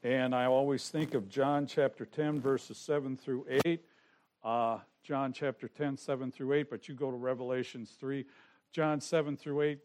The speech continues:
Jesus Christ proclaims himself as the door. And that's what the subject is this morning, is the door.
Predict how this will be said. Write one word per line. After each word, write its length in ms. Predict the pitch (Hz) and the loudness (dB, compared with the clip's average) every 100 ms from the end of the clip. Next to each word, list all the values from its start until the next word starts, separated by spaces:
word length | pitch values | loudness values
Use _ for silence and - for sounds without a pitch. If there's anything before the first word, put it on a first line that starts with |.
| _ | _
Jesus 320 | 151 123 123 | -8 -8 -10
Christ 400 | - 151 135 - | -6 -2 -2 -6
proclaims 540 | 131 - 139 135 113 | -18 -10 -6 -6 -6
himself 560 | 120 123 - 131 113 - - | -10 -12 -6 -2 -2 -4 -10
as 280 | 113 107 101 | -6 -6 -8
the 120 | 110 | -12
door. 380 | 98 101 80 - _ _ _ _ _ _ _ _ _ _ _ _ 110 | -8 -10 -10 -18 _ _ _ _ _ _ _ _ _ _ _ _ -10
And 120 | 123 | -6
that's 240 | 120 - | -6 -6
what 160 | 123 - | -12 -12
the 80 | 120 | -14
subject 540 | - 107 104 - - | -8 -8 -8 -20 -12
is 260 | 107 95 - | -12 -12 -16
this 180 | 98 - | -20 -16
morning, 400 | 110 107 107 117 117 _ _ - | -12 -10 -8 -10 -12 _ _ -10
is 220 | 113 98 | -10 -6
the 120 | 120 | -8
door. 300 | 104 104 92 | -6 -6 -8